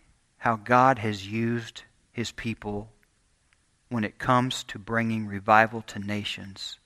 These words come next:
ever since the beginning. So I asked myself,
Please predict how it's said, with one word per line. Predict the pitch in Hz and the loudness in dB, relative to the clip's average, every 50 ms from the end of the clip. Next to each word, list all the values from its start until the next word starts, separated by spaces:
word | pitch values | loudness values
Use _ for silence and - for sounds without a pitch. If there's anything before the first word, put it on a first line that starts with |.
| _ _ _ _ _ _ _ _ | _ _ _ _ _ _ _ _
ever | - 120 110 131 135 | -2 -2 -2 -2 -4
since | - - 120 107 - - | -4 -2 -4 -4 -4 -6
the | - - | -8 -8
beginning. | 101 104 101 - 104 95 98 110 _ _ _ _ _ _ _ _ _ _ _ _ _ _ _ _ _ _ _ _ _ _ _ _ _ _ _ _ _ _ _ _ _ _ _ _ _ _ _ _ _ _ _ _ - _ | -10 -12 -10 -10 -10 -12 -14 -18 _ _ _ _ _ _ _ _ _ _ _ _ _ _ _ _ _ _ _ _ _ _ _ _ _ _ _ _ _ _ _ _ _ _ _ _ _ _ _ _ _ _ _ _ -20 _
So | - - 127 | 4 8 10
I | 117 110 | 10 10
asked | 107 101 - - | 10 8 4 0
myself, | 98 95 - - - 151 143 - - - - - - | -6 -6 0 4 6 8 8 8 4 0 -10 -16 -18